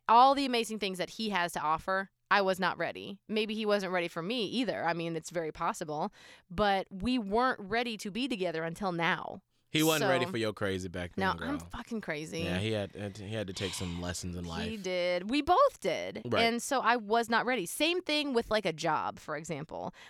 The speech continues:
Speaker 1: Like this Hot one oh one five job that we have. We weren't ready.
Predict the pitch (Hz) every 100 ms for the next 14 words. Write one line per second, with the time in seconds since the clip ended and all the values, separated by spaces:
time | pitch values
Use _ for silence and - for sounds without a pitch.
0 | - 185 - 180 190 160 190 180 208 311
1 | 339 202 123 156 160 127 165 117 - -
2 | - _ _ - 185 240 214 202 151 107
3 | 120